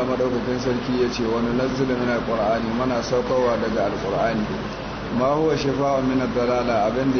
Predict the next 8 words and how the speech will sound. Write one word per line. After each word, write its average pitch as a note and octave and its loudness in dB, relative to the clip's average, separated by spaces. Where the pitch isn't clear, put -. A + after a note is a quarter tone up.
yake B2+ 0
waraka B2 2
daga G#2+ 0
bata. A2 -2
Idan C3 0
Allah C3+ 2
ya A#2+ 2
yi C3 2